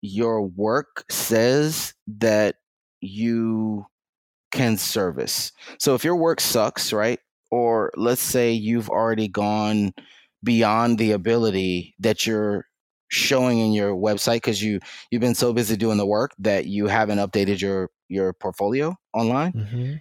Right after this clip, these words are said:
Speaker 1: You gotta
Speaker 2: Mm-hmm.
Speaker 1: remember that people are going to respond to the level of work that they see that you can do.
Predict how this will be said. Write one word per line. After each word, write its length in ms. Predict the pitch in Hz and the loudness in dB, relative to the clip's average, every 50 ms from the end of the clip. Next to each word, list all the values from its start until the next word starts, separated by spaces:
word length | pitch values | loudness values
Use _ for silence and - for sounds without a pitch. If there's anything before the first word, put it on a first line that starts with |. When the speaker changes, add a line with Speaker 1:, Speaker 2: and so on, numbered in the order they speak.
| - - | -4 -2
Speaker 1:
You 80 | 131 | 2
gotta 180 | 127 147 160 156 | 2 4 4 4
Speaker 2:
Mm-hmm. 60 | 151 | 4
Speaker 1:
remember 360 | 135 120 117 127 143 131 120 113 | 4 4 4 4 2 2 2 2
that 160 | 110 104 - | 2 0 0
people 360 | - 143 147 147 151 147 135 | 0 -2 -2 0 0 0 0
are 80 | 127 113 | 0 0
going 340 | 107 113 120 123 120 120 117 | 0 0 2 2 2 2 0
to 320 | - - 110 107 107 101 | 0 -2 -2 0 -2 0
respond 920 | 95 104 101 - - - _ 107 107 117 117 113 107 104 98 95 92 87 | -2 -2 -2 -2 -4 -4 _ 0 2 2 2 2 2 2 2 2 0 0
to 500 | - - 113 107 104 101 101 98 98 98 92 | -2 -4 -2 -2 0 0 0 -2 -2 -2 0
the 120 | 107 101 | 0 0
level 380 | 98 98 101 104 104 107 104 101 | 2 2 2 2 2 0 -2 -2
of 80 | 92 | 0
work 220 | 95 101 98 92 - | 0 -2 -2 -2 -4
that 120 | 92 85 | -6 -2
they 140 | 101 98 92 | 0 -2 0
see 220 | - - 104 98 90 | 0 -2 -2 -2 -2
that 220 | 90 95 - - | -2 -4 -4 -6
you 80 | 92 87 | -8 -6
can 180 | - 90 87 | -4 -4 -2
do. 280 | 85 101 101 90 85 | 0 -2 -2 -2 -4